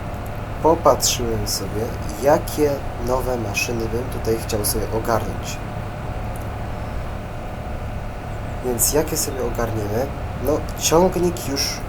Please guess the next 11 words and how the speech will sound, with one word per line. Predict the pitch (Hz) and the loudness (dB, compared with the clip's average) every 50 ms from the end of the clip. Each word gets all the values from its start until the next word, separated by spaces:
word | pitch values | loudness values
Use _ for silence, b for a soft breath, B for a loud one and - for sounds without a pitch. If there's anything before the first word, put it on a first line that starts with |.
| - | -2
mogliście | 113 127 - - - - - - 123 | -2 -2 -2 -2 -4 -4 -2 -2 -2
zauważyć | 113 117 113 107 110 104 120 123 123 120 117 - - | 0 0 0 0 0 2 2 2 2 2 0 -2 -2
na | 120 113 | 0 0
miniaturce, | 110 107 107 104 104 - 104 110 120 - - - 147 156 - | 0 0 -2 -4 -4 -4 -4 -4 -4 -2 -2 -2 -2 -2 -2
natomiast | 131 113 - - 131 123 113 110 104 - - - | -2 -2 -2 -2 -2 0 0 0 0 0 2 2
jeszcze | 139 147 - - 107 | 2 2 2 0 -2
pojawi | - - 117 113 113 107 107 | -2 0 0 0 0 0 -2
się | - 110 | -2 -2
na | 110 104 | -2 -2
pewno | 104 113 113 110 107 | -2 -2 -4 -4 -2
siewnik. | - - - 120 110 - - - 156 170 | -2 0 2 2 2 2 0 0 -2 -2